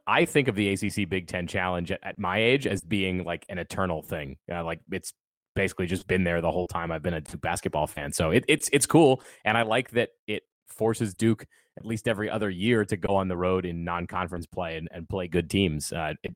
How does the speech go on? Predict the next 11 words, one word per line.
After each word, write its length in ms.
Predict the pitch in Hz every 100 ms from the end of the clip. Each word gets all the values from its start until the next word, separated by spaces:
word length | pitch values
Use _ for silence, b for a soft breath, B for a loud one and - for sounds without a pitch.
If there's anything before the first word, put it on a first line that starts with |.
| -
it's 140 | 101
produced 340 | - 95 104 -
some, 280 | 95 87 - B B
some 180 | - 101
really 160 | 104 95
memorable 380 | 92 98 90
games. 260 | 90 92 95
I 60 | 90
specifically 540 | - - 147 120 107
remember 480 | 101 101 104 95 -
the 280 | 104 95 90